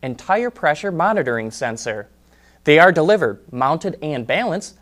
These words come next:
so the assemblies can be easily switched out with what's already on the vehicle. The only additional work I see is that the new pressure sensors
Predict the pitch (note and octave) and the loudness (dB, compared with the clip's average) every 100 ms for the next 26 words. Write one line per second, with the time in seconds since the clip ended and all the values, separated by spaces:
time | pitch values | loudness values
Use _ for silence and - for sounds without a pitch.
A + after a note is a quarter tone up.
0 | _ - B3 A3 F3+ D3 A3 B3+ A3+ D3 | _ -2 0 2 0 0 -2 -2 -2 -4
1 | - B2 A#2+ - A#3 C#4+ C4+ B2+ A2+ - | -6 -6 -6 -8 -6 -6 -6 -8 -8 -8
2 | D#3 - - G2+ D#3+ - - D#4 - F3 | -10 -8 -4 -2 -2 -4 -8 -8 -4 -4
3 | - C3 A#2+ A2+ B2+ B2 B2 D3+ G3+ B3 | 0 0 0 0 -2 -4 -4 -6 -2 -2
4 | B3+ D3+ A2 - _ _ _ _ D3 D3 | 0 -2 -2 -8 _ _ _ _ 2 4
5 | D#3 D3 B2 D#3 D3+ C3 A#2+ A#2+ A2+ D#3+ | 4 2 2 0 -2 -2 0 0 2 2
6 | C4+ - A2+ C#3+ - _ - G3+ - B3 | 0 -6 -8 -8 -12 _ -10 -6 -2 -2
7 | G#3+ A3+ A#3+ - C#4 - E3 - A#2+ B2+ | -2 -2 -6 -4 -4 -2 -4 -4 -4 -2
8 | F3+ F#3 | -4 -4